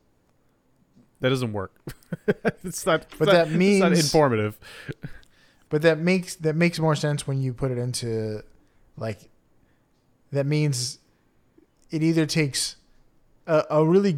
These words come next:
Speaker 2: skilled, uh, hunter will score a meal one out of every two hunts,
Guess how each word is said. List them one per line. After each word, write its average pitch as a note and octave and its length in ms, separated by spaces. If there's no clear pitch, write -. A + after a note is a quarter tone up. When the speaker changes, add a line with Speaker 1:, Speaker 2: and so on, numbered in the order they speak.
Speaker 2:
skilled, D#3+ 760
uh, C3+ 540
hunter A2 640
will C3+ 100
score D3+ 300
a - 20
meal C3+ 560
one C#3+ 400
out C3+ 160
of B2 100
every A#2 220
two B2 300
hunts, G2 540